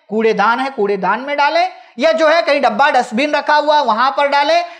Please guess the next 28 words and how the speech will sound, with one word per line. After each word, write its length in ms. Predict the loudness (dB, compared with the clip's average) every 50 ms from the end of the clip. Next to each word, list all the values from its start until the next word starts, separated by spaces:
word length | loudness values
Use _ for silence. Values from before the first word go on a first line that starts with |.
| -10 -4
या 120 | -2 -2 0
जहां 380 | 0 0 2 2 4 4 4
भी 120 | 2 2 0
कचरा 380 | 0 -2 0 0 0 2 0
फेंका 380 | 0 0 0 0 2 2 0 0
जाता 320 | 0 0 -2 0 0 0
है, 160 | 2 2 2
वहां 340 | 2 2 2 2 2 2 2
पर 160 | 2 0 0
डालें। 300 | 0 0 -2 -2 -4 -6 -10 -12 -20 -14 -4 -2
ये 120 | -2 0 0
नहीं 160 | 0 0 0
कि 140 | 0 0 0
आप 280 | 2 2 2 0 0 0 -2
कहीं 180 | -2 0 0
भी 120 | 0 0 0
फेंकते 360 | 2 0 0 0 0 -4 -2
चले 220 | -2 -2 -2 -2 -2
जाए। 180 | -4 -4 -6
अच्छे 240 | -6 -6 -6 -4 -2
अच्छे 300 | -2 -2 -2 -2 -2 0
लोग, 300 | 4 4 4 4 4 2
जो 60 | 0
देखिए, 200 | -2 0 0 2
आप 220 | 2 2 0 0 -2
ट्रेन 240 | -2 -2 -2 -2
में 120 | -4 -4 -2
हैं, 220 | -2 -2 -4 -6